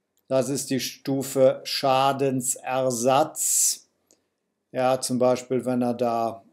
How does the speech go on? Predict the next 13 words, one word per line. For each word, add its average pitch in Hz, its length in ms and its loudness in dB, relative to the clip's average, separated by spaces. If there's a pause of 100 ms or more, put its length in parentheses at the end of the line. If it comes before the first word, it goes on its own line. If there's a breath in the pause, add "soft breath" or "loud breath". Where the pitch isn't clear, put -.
mehrfach 123 580 -2
hingefahren 123 920 0
ist, 131 400 -6
die 117 80 -6
Fahrtkosten, 113 840 -6
so 104 140 -14
etwas. - 560 -18 (160)
Ja. 123 360 -10 (880)
Eventuell 127 800 0
Schadensersatz 123 880 0
statt - 600 -6
der 117 280 -4
Leistung. 120 880 -2